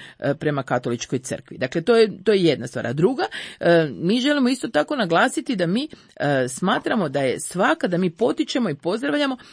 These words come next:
svaku, svaki oblik rasprave i konstruktivne kritike.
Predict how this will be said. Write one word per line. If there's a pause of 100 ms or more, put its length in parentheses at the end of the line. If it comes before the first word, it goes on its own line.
(140)
svaku, (200)
svaki
oblik (300)
rasprave
i
konstruktivne
kritike.